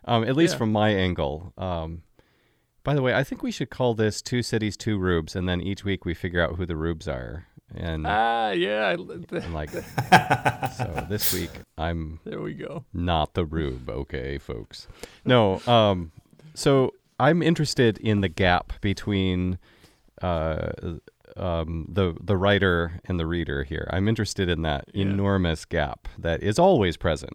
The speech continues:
Speaker 1: right?
Speaker 2: Yeah.
Speaker 1: I, I was asking Ethan these questions because I'm interested in, like, what is it that makes it difficult to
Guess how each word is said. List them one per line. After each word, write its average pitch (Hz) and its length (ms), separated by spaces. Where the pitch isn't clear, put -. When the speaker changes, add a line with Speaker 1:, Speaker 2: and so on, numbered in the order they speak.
Speaker 1:
right? 90 320
Speaker 2:
Yeah. 156 260
Speaker 1:
I, 113 140
I 123 140
was 110 240
asking 113 400
Ethan 98 260
these 87 180
questions 104 460
because 92 280
I'm 90 140
interested 107 440
in, 85 100
like, 85 220
what 104 180
is 120 160
it 98 120
that 90 140
makes 92 300
it - 120
difficult 92 640
to 90 440